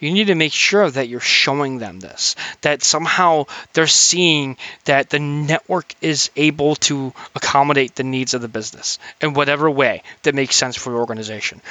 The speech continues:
for your corporation, whatever part of your organization you're in.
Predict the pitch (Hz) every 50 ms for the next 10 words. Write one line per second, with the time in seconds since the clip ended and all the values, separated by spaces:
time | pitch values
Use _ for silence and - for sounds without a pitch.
0 | - - _ - - 135 135 131 127 123 - 127 123 - - 117 110 104 107 -
1 | - 104 - - - - - - _ _ 147 156 151 151 139 151 151 143 123 -
2 | _ - _ _ _ - 151 147 139 135 123 135 131 127 127 131 123 117 127 123
3 | 117 - 127 120 117 107 104 101 95